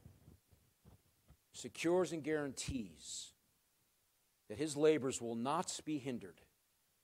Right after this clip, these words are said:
They will accomplish your safe arrival into the heavenly rest. Amen.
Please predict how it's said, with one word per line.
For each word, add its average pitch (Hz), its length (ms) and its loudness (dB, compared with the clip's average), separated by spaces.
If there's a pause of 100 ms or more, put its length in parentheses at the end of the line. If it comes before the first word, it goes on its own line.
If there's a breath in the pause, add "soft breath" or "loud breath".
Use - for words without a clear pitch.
(540)
They 120 160 0
will 147 180 4
accomplish - 960 0 (800)
your 147 360 6
safe 156 400 2
arrival 110 580 2 (1000)
into 92 180 -10
the 95 100 -2
heavenly 98 380 0
rest. - 560 -4 (500)
Amen. - 460 -8